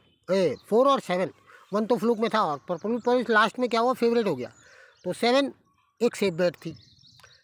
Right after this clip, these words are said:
और इसके बाद यहाँ तो थ्री सभी को मालूम है और सिक्स दो ही घोड़े थे मेरे और दोनों ही बोर्ड पे थे। और उसके बाद सेवन टू और एट, ठीक है, सेवन और टू यही दो घोड़े थे हमारे पास।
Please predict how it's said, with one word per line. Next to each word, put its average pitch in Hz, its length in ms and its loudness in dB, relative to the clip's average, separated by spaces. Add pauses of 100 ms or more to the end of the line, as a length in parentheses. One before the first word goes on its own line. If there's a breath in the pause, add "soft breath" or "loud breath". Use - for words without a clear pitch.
(300 soft breath)
और 208 200 2
इसके 262 240 0
बाद 240 140 2
यहाँ 233 160 2
तो 240 100 -4
थ्री 240 220 -2
सभी 226 200 -2
को 233 80 2
मालूम 214 200 0
है 180 60 0
और 165 160 -2
सिक्स - 380 -4
दो 160 120 0
ही 220 80 2
घोड़े 214 200 2
थे 208 140 -2
मेरे 139 180 -6
और 160 180 -6
दोनों 190 180 0
ही 214 80 2
बोर्ड 170 180 -2
पे 151 80 -8
थे। 117 140 -14 (460 loud breath)
और 180 120 -2
उसके 240 240 -2
बाद 214 260 2 (180)
सेवन 208 280 2
टू 247 280 -4 (300)
और 190 140 -2
एट, 185 300 -4 (1080)
ठीक 240 120 0
है, 196 80 2
सेवन 226 500 -2
और 240 180 2
टू 214 180 -2 (1080)
यही 262 140 2
दो 269 160 2
घोड़े 240 200 2
थे 220 120 0
हमारे 156 220 -2
पास। 113 140 -12